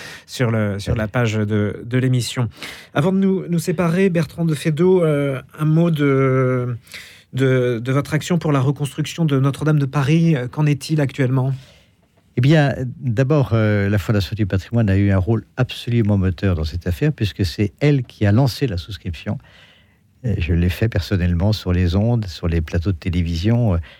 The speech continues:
Speaker 2: alors que la cathédrale était encore en feu. Et nous avons mis toute notre énergie à porter cette affaire. Et, euh, la Fondation du patrimoine a recueilli deux cent soixante mille dons sur les trois cent cinquante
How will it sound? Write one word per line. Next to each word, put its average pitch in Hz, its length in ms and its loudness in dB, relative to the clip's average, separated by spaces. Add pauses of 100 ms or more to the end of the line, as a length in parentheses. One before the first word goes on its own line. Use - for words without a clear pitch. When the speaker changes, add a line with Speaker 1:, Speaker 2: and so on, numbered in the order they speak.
(440)
Speaker 2:
alors 117 240 2
que - 100 -4
la 98 100 2
cathédrale 98 540 0
était 120 380 0
encore 85 320 -6
en 80 40 -8
feu. - 200 -14 (1200)
Et 101 340 4
nous 98 140 2
avons 104 220 4
mis 120 200 2
toute - 360 -2
notre 117 240 0
énergie 101 560 2
à 87 280 0 (100)
porter 104 340 -2
cette 90 260 -6
affaire. 127 460 0 (680)
Et, 104 320 4
euh, 92 280 2
la 92 380 0
Fondation 98 380 -2
du 98 120 -4
patrimoine 104 760 0 (320)
a 98 120 2
recueilli 107 460 2
deux 98 340 0
cent 123 320 -6
soixante 101 560 -6
mille 92 280 0
dons 87 220 -6 (520)
sur - 160 -8
les 98 100 2
trois 95 180 -6
cent 101 140 -6
cinquante 87 340 -6